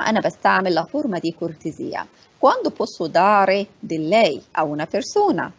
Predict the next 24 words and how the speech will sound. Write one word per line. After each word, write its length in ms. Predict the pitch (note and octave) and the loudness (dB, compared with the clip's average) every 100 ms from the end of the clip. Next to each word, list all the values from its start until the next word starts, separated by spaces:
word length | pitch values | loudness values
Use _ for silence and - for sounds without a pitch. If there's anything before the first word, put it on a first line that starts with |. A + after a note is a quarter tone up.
| - | -6
إمتى 220 | C5 - | -4 -2
أقول 200 | - F#3 | -2 -2
لشخص 380 | - - F#3 - | -4 -6 -6 -8
حضرتك؟ 540 | - D#3 F#3 B3 F#3 - _ _ _ _ _ _ _ - | -6 -4 -2 -4 -6 -14 _ _ _ _ _ _ _ 2
يا 100 | - | 2
ترى 380 | G#4+ F#4 A3 D#3 | 4 0 0 -6
هنا 160 | D3 - _ _ _ _ _ G3 | -10 -14 _ _ _ _ _ -2
أنا 260 | E3+ - - | -2 -6 -4
هقول 300 | F#3+ E3 D#3+ | 0 0 -2
لماما 460 | D#3 D#3+ E3+ E3 D#3 | -4 -2 -2 -2 -4
أو 280 | - D3+ D3+ | -2 -4 -4
لبابا 640 | D#3 D#3 - G3 E3 D#3+ | -8 -10 -2 4 4 4
أو 520 | D3+ - D3+ D3+ D#3 D3+ | 2 -4 -6 -6 -6 -6
ل-، 720 | D#3 D3+ D3+ D3+ D3 D3+ E3 | -6 -4 -4 -4 -4 -4 -2
لميا 260 | E3 E3+ | -2 -2
سوريلينا؟ 840 | F3 D#3+ D3 D3 G3 A3+ A3+ G#3+ - _ _ _ _ _ _ - | -4 -6 -6 -4 -2 -2 0 0 -2 _ _ _ _ _ _ -4
إحنا 200 | F4+ A#3 | 0 2
هنا 320 | A3 F#3 F#3 | 4 2 2
هنستعمل 680 | E3 F3 - F#3 F3+ E3+ F3 - | -2 -6 -2 2 2 0 -4 -2
لا 120 | D#3+ | -4
فورما 340 | - G3 D#3+ | -2 -4 -4
دي 140 | D#3 D#3+ | -6 -8
كورتيزيا، 600 | - - D#3+ D3 F#3 C#4+ | -8 -10 -8 -2 0 0
صيغة 320 | - E3 D3+ | -2 -4 -4